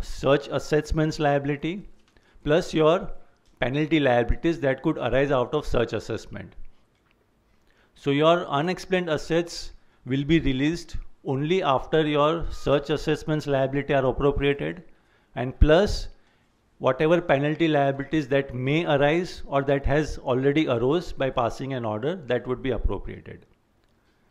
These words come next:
So if any balance is remaining, then that department needs to release it. But if nothing remains after appropriation, then obviously you will not get anything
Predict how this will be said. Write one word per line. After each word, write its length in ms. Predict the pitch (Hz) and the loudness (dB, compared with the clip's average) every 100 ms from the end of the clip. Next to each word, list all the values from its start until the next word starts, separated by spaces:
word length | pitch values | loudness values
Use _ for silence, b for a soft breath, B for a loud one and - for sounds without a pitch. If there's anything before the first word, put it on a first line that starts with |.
| _ _ _ _ _ _ _ | _ _ _ _ _ _ _
So 220 | - - - - _ - | -12 -12 -14 -20 _ 0
if 240 | 165 180 | 2 4
any 220 | 165 175 | 4 4
balance 440 | 151 131 151 175 185 | 4 4 4 2 0
is 180 | 165 | -2
remaining, 540 | 156 151 151 151 170 170 - - - - | 0 0 0 0 -4 -10 -16 -20 -10 -4
then 180 | 139 | -2
that 320 | 139 143 151 135 | 2 2 2 -4
department 540 | - 139 139 151 147 | 0 2 2 -2 -4
needs 260 | 131 139 - | -2 -4 -4
to 160 | 165 135 | -6 -4
release 360 | 117 113 98 | -2 -2 -4
it. 220 | 95 - - _ _ _ _ _ _ _ _ _ _ _ _ _ _ | -8 -14 -20 _ _ _ _ _ _ _ _ _ _ _ _ _ _
But 140 | 143 151 | 0 2
if 120 | 170 | 2
nothing 400 | 151 - 180 175 | 0 2 0 2
remains 480 | 165 165 170 165 - | 2 2 0 -2 -4
after 320 | 139 135 160 | -2 0 0
appropriation, 720 | 151 147 151 151 151 151 156 | 0 2 0 0 -2 -4 -6
then 140 | 147 143 | -4 -2
obviously 460 | 131 143 143 156 | -2 -2 -4 -2
you 120 | 139 | 0
will 80 | 143 | 0
not 260 | 135 135 135 | -2 -2 -2
get 160 | 143 | -4
anything 540 | 143 113 123 123 147 | -4 -6 -6 -6 -10